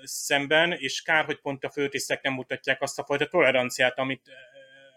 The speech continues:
az ilyen utópiában élő embereknek kellene mutatni, de hát egy feszült szituáció van, tényleg a Romulán szál kicsit erős is, hogy itt, ö, B szál legyen, hát nem is tudom, hogy itt lehet-e mondani, hogy A szál, B szál, meg két A cselekmény,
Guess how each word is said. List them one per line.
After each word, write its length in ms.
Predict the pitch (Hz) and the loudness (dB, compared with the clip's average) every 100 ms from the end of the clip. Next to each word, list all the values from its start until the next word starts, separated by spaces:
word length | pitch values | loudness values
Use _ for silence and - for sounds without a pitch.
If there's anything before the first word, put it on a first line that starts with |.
| 135 | -10
az 120 | 127 143 | -10 -4
ilyen 200 | 131 135 | -2 0
utópiában 580 | 139 131 127 123 127 | -2 -2 2 0 2
élő 240 | 127 127 131 | -2 2 0
embereknek 480 | 127 127 123 131 - | 2 0 0 -4 -4
kellene 440 | 131 127 131 127 _ _ _ _ - | -2 0 -2 -4 _ _ _ _ -10
mutatni, 400 | 151 165 151 143 | -2 0 0 2
de 100 | 139 | 2
hát 140 | 139 | 2
egy 100 | 120 | 0
feszült 360 | 143 139 135 113 | 0 0 -4 -6
szituáció 640 | 147 147 135 131 - 123 | -6 0 0 0 -4 -4
van, 240 | 139 143 135 | -2 -2 -2
tényleg 280 | 135 127 | -2 0
a 60 | 131 | -2
Romulán 400 | 135 135 127 127 | -2 0 0 -2
szál 460 | - 135 127 131 _ | 0 2 2 0 _
kicsit 280 | 143 - 131 | -14 -4 2
erős 320 | 131 123 - | 4 2 -4
is, 140 | 123 | -6
hogy 140 | 131 123 | -6 -8
itt, 220 | 123 - | -10 -6
ö, 120 | 127 120 - - _ _ | -6 -6 -12 -20 _ _
B 140 | 131 | 2
szál 440 | 135 - 120 120 | 2 2 2 2
legyen, 320 | 123 123 127 131 | 2 2 2 0
hát 160 | 127 | -2
nem 120 | 135 | -2
is 160 | 131 - | -4 -4
tudom, 160 | 143 131 | -4 -4
hogy 140 | 127 | -6
itt 120 | 127 | -2
lehet-e 280 | 135 127 131 | 2 2 2
mondani, 260 | 131 127 123 | -2 -2 -4
hogy 100 | 131 | 2
A 160 | 127 | 2
szál, 260 | - 131 117 | 2 0 2
B 80 | 127 117 | 2 0
szál, 260 | - 120 | 0 -2
meg 140 | 123 - | -2 0
két 280 | 139 127 | 0 0
A 400 | 143 127 98 - _ _ _ _ _ _ _ _ _ _ 135 | 2 2 2 -2 _ _ _ _ _ _ _ _ _ _ -2
cselekmény, 500 | 120 120 127 123 | 0 0 -2 -4